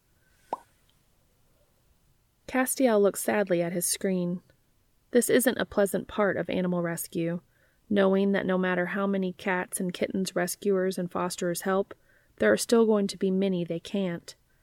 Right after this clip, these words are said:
It's also one Castiel feels exceptionally guilty about, given his current circumstances. "Dude, I feel like that little girl in Charlotte's Web.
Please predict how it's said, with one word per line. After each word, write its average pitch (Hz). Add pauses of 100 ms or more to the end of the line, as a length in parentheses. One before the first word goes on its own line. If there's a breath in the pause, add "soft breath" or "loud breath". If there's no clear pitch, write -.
(760)
It's -
also 220
one 185
Castiel 185
feels 196
exceptionally 175
guilty 196
about, 160 (280)
given 196
his 170
current -
circumstances. 156 (1120)
"Dude, 254 (840)
I -
feel 294
like 269
that -
little 196
girl 226
in 180
Charlotte's 214
Web. 240